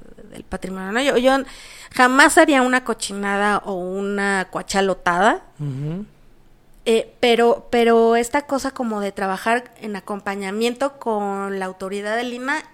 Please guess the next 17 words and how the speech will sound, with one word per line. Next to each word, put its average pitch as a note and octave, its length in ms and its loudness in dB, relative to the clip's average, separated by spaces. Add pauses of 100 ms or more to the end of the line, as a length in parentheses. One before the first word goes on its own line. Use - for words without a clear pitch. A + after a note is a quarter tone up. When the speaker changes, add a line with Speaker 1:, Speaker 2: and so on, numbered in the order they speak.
Speaker 1:
es, A#3 200 -2
Speaker 2:
Sí. - 160 -4 (580)
Speaker 1:
ayuda C4+ 340 2
mucho, E4+ 320 4
porque A3+ 200 6
hay B3+ 80 4
cosas D#4 280 0
que C4 100 -6
tú - 160 -4
no C4 160 4
ves, A#3 560 0 (140)
o G3 160 -8
que F#3+ 100 -6
no A3+ 240 4
haces, A#3 420 4
o F#3 140 -10
que, F3 400 -8